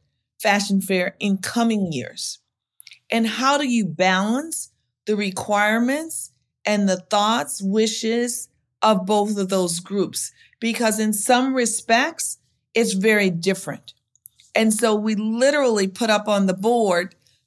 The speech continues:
"This is what people are saying that have experienced the brand, used the brand, love the brand, know the brand, part of their everyday ritual. And here are people that maybe kinda know or people that don't know anything. So is there a way to take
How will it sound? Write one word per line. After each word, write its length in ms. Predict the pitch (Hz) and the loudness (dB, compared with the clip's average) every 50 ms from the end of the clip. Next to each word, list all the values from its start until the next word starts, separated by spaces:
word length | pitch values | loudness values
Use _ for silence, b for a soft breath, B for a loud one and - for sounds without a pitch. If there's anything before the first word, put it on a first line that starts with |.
| _ | _
"This 240 | - 254 294 320 320 | -4 -2 -2 0 0
is 220 | 311 294 240 220 233 | -2 -2 -2 -2 0
what 300 | 226 240 233 226 226 - | 2 4 2 2 2 -2
people 320 | 214 233 220 214 214 208 | -4 -4 -2 -2 0 0
are 80 | 196 190 | 0 0
saying 640 | 190 - - 214 208 208 214 240 269 302 294 277 - _ _ _ _ _ - | -2 -2 -2 0 0 2 0 0 -2 -4 -8 -12 -16 _ _ _ _ _ -2
that 180 | 214 220 214 | 0 2 4
have 120 | 214 202 196 | 2 2 2
experienced 640 | 196 190 - - - 233 233 233 233 226 220 220 | 0 -2 -4 -4 -2 0 2 2 2 0 0 -2
the 80 | - 208 | -4 -6
brand, 420 | 196 202 208 208 208 202 202 208 | -4 -4 -2 -2 0 0 0 0
used 240 | 208 220 220 208 196 | 0 0 0 0 -2
the 80 | 202 196 | -4 -4
brand, 460 | 196 196 202 196 196 190 196 190 180 | -4 -2 0 0 2 2 0 0 0
love 300 | 185 196 202 208 202 196 | 0 2 0 0 0 0
the 80 | 196 | -2
brand, 480 | 190 190 - 190 196 196 190 190 190 196 | -4 -4 -2 -2 0 0 0 2 2 2
know 160 | 202 208 214 | 2 2 0
the 140 | 202 196 196 | 0 -2 -4
brand, 600 | 196 190 190 196 190 185 185 190 185 190 202 220 - _ _ - | -4 -4 -2 -2 0 0 0 0 0 -2 -4 -6 -10 _ _ -4
part 220 | - 233 233 226 | 0 2 4 4
of 100 | 214 196 | 4 2
their 200 | 202 196 190 196 | 2 0 0 2
everyday 400 | - 190 190 196 190 185 190 185 | 0 0 0 0 0 0 0 0
ritual. 560 | 185 190 214 220 214 - 302 330 359 - b b b b b b b - | 0 0 -2 -2 -4 -4 -4 -4 -4 -4 b b b b b b b -4
And 180 | 208 220 226 220 | -2 0 0 0
here 200 | 226 294 320 311 | 0 0 0 0
are 120 | 269 240 | 0 0
people 420 | 220 - 262 254 226 220 226 220 208 | -2 -4 -4 -4 -2 0 0 0 0
that 240 | 202 208 202 - - | 0 -2 -2 -2 -2
maybe 400 | 196 196 214 226 240 254 240 269 | 0 0 2 2 2 0 -2 -4
kinda 340 | 254 - 254 254 247 240 240 | -4 -2 -2 0 2 2 2
know 280 | 233 233 233 240 233 | 2 2 2 2 2
or 100 | - 214 | 2 0
people 240 | 202 220 262 233 233 220 | 0 -2 -4 -2 -2 0
that 200 | 220 202 196 185 | 0 0 2 2
don't 240 | 208 202 196 180 | 2 2 4 2
know 180 | 196 190 185 185 | 2 2 2 2
anything. 520 | - 180 190 190 185 175 151 143 - - - _ _ _ _ _ B B B B B B | 0 0 0 0 0 0 -2 -4 -8 -10 -10 _ _ _ _ _ B B B B B B
So 260 | - - 220 220 214 - | -8 -4 -4 -4 -2 -2
is 240 | - 269 311 302 262 | 0 0 0 0 0
there 180 | 247 262 240 220 | 0 2 2 2
a 80 | 208 | 2
way 300 | 196 185 190 196 196 226 | 2 2 2 2 2 2
to 100 | 240 233 | 2 0
take 300 | 196 - - 220 175 170 | -2 -2 -2 -2 -2 -2